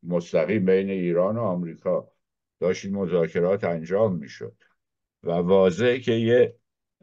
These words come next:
اه، به اصطلاح جنبه از این عقب نشینی رفت داره به این،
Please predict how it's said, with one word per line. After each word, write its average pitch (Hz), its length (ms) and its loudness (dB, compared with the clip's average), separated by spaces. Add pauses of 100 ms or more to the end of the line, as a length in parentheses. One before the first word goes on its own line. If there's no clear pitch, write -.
اه، - 420 -14
به - 160 -10
اصطلاح 92 360 -2
جنبه 87 600 -2
از 87 280 -6
این 90 120 -8
عقب 82 420 -6
نشینی 90 840 -4
رفت 110 420 -2
داره 98 380 0
به 85 160 -6
این، 92 400 -8